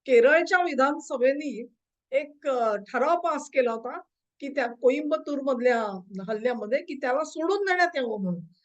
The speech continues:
म्हणजे तो प्रमुख आरोपी होता ज्याच्यामध्ये, अ, लालकृष्ण अडवाणी हे लक्ष होतं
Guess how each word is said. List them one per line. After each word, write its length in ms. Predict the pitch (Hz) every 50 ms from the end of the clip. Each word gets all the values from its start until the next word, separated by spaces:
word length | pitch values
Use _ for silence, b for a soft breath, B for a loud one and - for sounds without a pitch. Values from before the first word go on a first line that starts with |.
| _ _ -
म्हणजे 200 | 240 233 254 302
तो 160 | 311 339 349
प्रमुख 460 | 349 - 277 254 269 311 370 381 359
आरोपी 360 | 349 311 285 294 302 294 320 320
होता 360 | 285 247 233 254 285 294 294
ज्याच्यामध्ये, 680 | 254 233 226 214 208 247 269 269 254 262 247 262 294 - - _ _ _ _ _ _ _
अ, 120 | 202 220 254
लालकृष्ण 600 | 240 233 202 202 226 220 254 277 269 - 302 277
अडवाणी 540 | 277 - 240 208 196 202 233 247 262 277
हे 200 | 294 254 277 269
लक्ष 360 | 240 202 208 208 - - - 359
होतं 400 | 339 330 294 - - 190 175